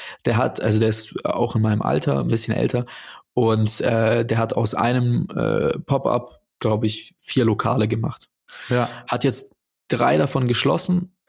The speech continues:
Speaker 1: ähm, gar nicht, weil die schlecht liefen, sondern weil er gesagt hat, "Du, kein Bock, ich geh nach Zürich."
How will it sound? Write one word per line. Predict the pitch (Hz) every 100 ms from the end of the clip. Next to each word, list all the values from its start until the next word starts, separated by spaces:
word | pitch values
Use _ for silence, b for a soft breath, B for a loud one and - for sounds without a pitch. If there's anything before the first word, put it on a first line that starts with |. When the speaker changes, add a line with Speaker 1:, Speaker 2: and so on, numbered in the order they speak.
| -
Speaker 1:
ähm, | 127 113 113 113 113 76 - 143
gar | 117 123
nicht, | 113
weil | 113
die | 110
schlecht | - 107
liefen, | 139 170 147
sondern | 117
weil | 113
er | 113
gesagt | 117 117
hat, | 120 -
"Du, |
kein | 151 127
Bock, | 139 156
ich | -
geh | 120
nach | 110
Zürich." | - 170 170 175